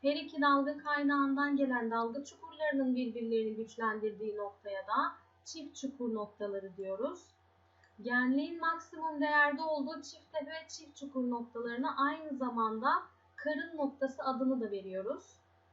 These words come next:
Bir dalga kaynağından gelen dalga tepesiyle diğer dalga kaynağının dalga çukuru birbirlerini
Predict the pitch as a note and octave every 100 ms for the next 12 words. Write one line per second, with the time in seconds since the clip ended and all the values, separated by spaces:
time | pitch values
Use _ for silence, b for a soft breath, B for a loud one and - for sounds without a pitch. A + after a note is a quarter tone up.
0 | B B B B C4 C#4+ D#4+ D#4+ F4 E4+
1 | E4 D#4 D4+ D4 D#4+ D#4+ C#4+ C#4+ D4+ C#4
2 | A#3 B3+ B3+ D4 D4+ C4+ C#4 - E4 C#4
3 | G#3 A#3+ C#4+ D4 D4 C#4 D#4 - C#4+ C4+
4 | C#4 C#4 C#4 C4 A#3+ B3 C4 F4+ F#4+ -
5 | D#4 C#4+ B3+ A#3+ A#3+ A#3+ B3+ C4 C#4+ F#4